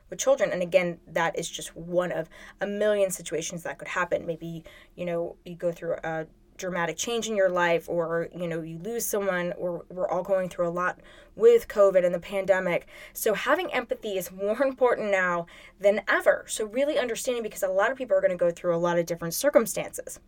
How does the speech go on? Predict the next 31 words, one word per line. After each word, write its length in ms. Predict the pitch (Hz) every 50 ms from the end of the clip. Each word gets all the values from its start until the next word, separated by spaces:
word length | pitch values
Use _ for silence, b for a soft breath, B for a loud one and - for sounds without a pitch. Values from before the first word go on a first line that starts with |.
| _ _ _ _ _ _ _ - B B B B B B
So 340 | B - - 311 311 302 - - _ _ _ _ _ _ _ _ -
the 60 | 233
big 180 | 240 440 427 -
question 380 | - 226 214 - - 208 202
is, 300 | 190 185 190 196 196 - - b b b b
how 200 | b - 277 330
can 240 | 339 - 381 349 311
leaders 340 | 285 277 262 240 233 220 208
do 140 | 185 202 196
this? 340 | 202 - - - - - - _ b b b b b b b b b b b _ _ -
Do 120 | - 254
you 140 | 269 320 349
have 500 | - - - 320 320 339 359 349 - -
to 100 | - 359
be 140 | 330 339 339
born 400 | 269 294 320 339 403 330 320 285
as 240 | - - 262 262 277
an 80 | 262
empath 540 | - 277 302 311 302 - 220 175 - - - - - - -
to 100 | - 254
be 120 | 226 240 - -
able 180 | 240 240 233 240
to 140 | - -
be 160 | 220 220 220 -
empathetic? 680 | 208 208 208 190 - - 311 277 - - - - - - _ b b b b b b b b b b b _ _ _ _ _ _ - 185
Do 120 | 180 190
you 260 | 196 202 214 247 254 254
think 480 | - - 294 285 285 294 285 - 247
that, 460 | 254 254 262 262 254 262 - - - -
you 80 | 247
know, 460 | 247 240 240 240 240 240 240 220 -